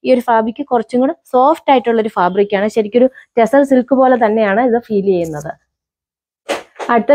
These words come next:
shade വന്നിരിക്കുന്നത് നമ്മൾ കുറച്ച് മുമ്പ് കാണിച്ചതിൻ്റെ ഒരു ചെറിയൊരു darker shade ആണ്. ഇതാണ് മുകളിലത്തെ പ്ലീറ്റ്സിൽ നിന്ന് വരുന്ന വ്യൂ. ഇതാണ് നമ്മുടെ മുന്താണി വന്നിരിക്കുന്നത്. ഇതാണ് blouse piece വന്നിരിക്കുന്നത്. നല്ല സോഫ്റ്റ് ആയിട്ടുള്ള fabric ആണ്. അതുപോലെ ഉടുത്ത് കഴിയുമ്പോഴത്തേക്കും നല്ലപോലെ ഒതുങ്ങി കിടക്കുന്ന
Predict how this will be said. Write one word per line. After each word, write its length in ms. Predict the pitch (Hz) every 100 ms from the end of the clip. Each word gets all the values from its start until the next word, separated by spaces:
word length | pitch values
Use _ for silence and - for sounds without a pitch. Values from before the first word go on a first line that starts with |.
| 285
shade 200 | 269 262
വന്നിരിക്കുന്നത് 460 | 254 240 240 254 233
നമ്മൾ 140 | 233
കുറച്ച് 360 | - 240 - 285
മുമ്പ് 160 | 262 262
കാണിച്ചതിൻ്റെ 500 | 226 226 233 226 226
ഒരു 100 | 240 -
ചെറിയൊരു 400 | 226 277 254 427 _ _ 190
darker 400 | 202 202 208 254
shade 320 | - 226 202
ആണ്. 220 | 208 185 233 - _
ഇതാണ് 240 | 269 220 302 370
മുകളിലത്തെ 320 | 214 202 208
പ്ലീറ്റ്സിൽ 340 | 202 185 -
നിന്ന് 140 | 202 196
വരുന്ന 180 | 185 185
വ്യൂ. 260 | 175 156 185 - _ _ _ _ _ _ _ _ _ _ _ _ _ _ _ -
ഇതാണ് 300 | 220 214 311 - 220
നമ്മുടെ 200 | 202 208
മുന്താണി 420 | 190 185 185 220
വന്നിരിക്കുന്നത്. 680 | 196 180 175 175 165 175 349 - _ _ _ _ -
ഇതാണ് 380 | 220 196 202 440 - _
blouse 280 | 196 180 180
piece 180 | 202 196
വന്നിരിക്കുന്നത്. 440 | 220 190 180 185 190
നല്ല 120 | 196
സോഫ്റ്റ് 420 | 196 180 190 -
ആയിട്ടുള്ള 300 | 220 208 214
fabric 440 | 208 185 196 202 208
ആണ്. 100 | 202
അതുപോലെ 340 | 185 180 277 - - -
ഉടുത്ത് 260 | 196 -
കഴിയുമ്പോഴത്തേക്കും 500 | 214 208 196 214 214
നല്ലപോലെ 500 | 220 180 196 208 254
ഒതുങ്ങി 360 | - - 214 262
കിടക്കുന്ന 380 | 262 175 185